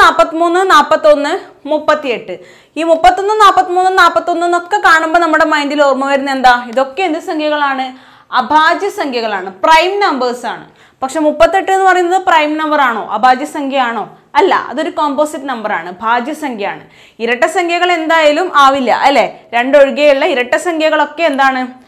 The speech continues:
ഭാജ്യ സംഖ്യകളാണ്, കോമ്പോസിറ്റ് നമ്പേഴ്സ്. അതായത് എന്താണ് അഭാജ്യ സംഖ്യകൾ, ഭാജ്യ സംഖ്യകൾ എന്ന് പറഞ്ഞാൽ നമ്മൾ നമ്പേഴ്സ് പഠിക്കുമ്പോൾ പഠിച്ചിട്ടുള്ളതാണ്. ഒന്നും അതേ നമ്പറും ഘടകങ്ങളല്ലാതെ ബാക്കി ഘടകങ്ങളൊന്നും അതിന് ഉണ്ടാവില്ല. അതായത് മുപ്പത്തെട്ടിനെ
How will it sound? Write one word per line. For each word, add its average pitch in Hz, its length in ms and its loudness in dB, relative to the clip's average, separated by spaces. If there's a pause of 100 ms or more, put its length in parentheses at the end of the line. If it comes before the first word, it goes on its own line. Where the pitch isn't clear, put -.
(540)
ഭാജ്യ 269 380 6
സംഖ്യകളാണ്, 247 420 -2 (100)
കോമ്പോസിറ്റ് 294 500 -2
നമ്പേഴ്സ്. 220 420 -6 (360)
അതായത് 277 280 0
എന്താണ് 339 360 0
അഭാജ്യ 302 360 -2
സംഖ്യകൾ, 349 300 -2 (120)
ഭാജ്യ 311 280 0
സംഖ്യകൾ 330 340 -4
എന്ന് 339 120 -4
പറഞ്ഞാൽ 320 280 -2 (160)
നമ്മൾ 285 240 -6
നമ്പേഴ്സ് 285 400 0
പഠിക്കുമ്പോൾ 302 380 -4
പഠിച്ചിട്ടുള്ളതാണ്. 254 720 -2 (600)
ഒന്നും 349 280 2 (380)
അതേ 330 160 2 (120)
നമ്പറും 311 460 2
ഘടകങ്ങളല്ലാതെ 262 800 2 (440)
ബാക്കി 349 360 4
ഘടകങ്ങളൊന്നും 294 600 2
അതിന് 254 220 -6 (220)
ഉണ്ടാവില്ല. 226 420 0 (420)
അതായത് 285 320 2
മുപ്പത്തെട്ടിനെ 359 560 -2